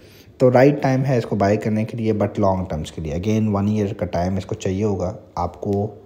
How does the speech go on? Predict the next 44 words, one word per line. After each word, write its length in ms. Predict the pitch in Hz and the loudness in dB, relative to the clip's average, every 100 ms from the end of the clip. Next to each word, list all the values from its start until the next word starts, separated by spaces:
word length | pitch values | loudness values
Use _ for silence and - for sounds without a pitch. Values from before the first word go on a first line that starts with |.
| - | -14
आपकी 240 | - - | -12 -8
ज़िंदगी 380 | 98 92 90 87 | -2 -2 -2 -4
change 280 | 92 87 80 | -4 -6 -6
करने 280 | - 73 76 | -6 -8 -8
के 160 | 73 73 | -10 -10
लिए। 220 | 67 69 - - - - - - - | -10 -12 -16 -20 -20 -20 -20 -20 -2
ये 220 | 127 170 | 6 10
आपको 280 | 151 127 - | 10 6 2
फिफ्टी 300 | 170 139 - | 0 0 -2
फ़ाइव 260 | 147 117 113 | 2 4 4
dollars 280 | 107 107 104 | 4 4 2
पे 120 | 110 | -2
इसकी 320 | - 120 123 - | -4 -4 -6 -4
हाई 260 | - 110 | 0 2
नज़र 260 | 107 87 87 | 2 2 0
आई 160 | 78 | -2
है। 140 | 76 - | -4 -6
अगर 160 | 107 123 | -2 0
मैं 160 | 127 117 | 2 2
बात 200 | 110 113 | 2 0
करूँ 240 | 123 123 | -2 0
इसका, 200 | 113 - | 0 0
तो 140 | 110 117 | -2 -2
फिफ्टी 340 | - 123 - | -4 -6 -4
फ़ाइव 240 | 123 110 110 | -2 0 0
dollars 260 | 104 107 107 | 0 -2 -2
पे 100 | 107 | 0
अगर 100 | 101 | 0
आपको 220 | 98 107 | 0 0
ये 80 | 101 | 0
देखने 300 | 95 - 104 | -2 -2 -4
को 80 | 101 | -2
मिला 240 | 90 107 | 0 0
ना, 160 | 95 87 - - - - - | 0 -4 -8 -20 -20 -20 -2
तो 60 | 127 | 0
ये 160 | 120 | 4
आपको 300 | 120 113 - | 4 4 0
आने 180 | 117 110 | 0 2
वाले 180 | 113 110 92 | 4 2 2
वक्त 300 | 101 - 120 | 0 0 0
में 260 | 107 110 | 2 2
एक 260 | - 101 98 | 2 0 0
सौ 160 | - 107 - | -4 -4 -4
पच्चीस 460 | 113 - 139 139 | -6 -4 0 0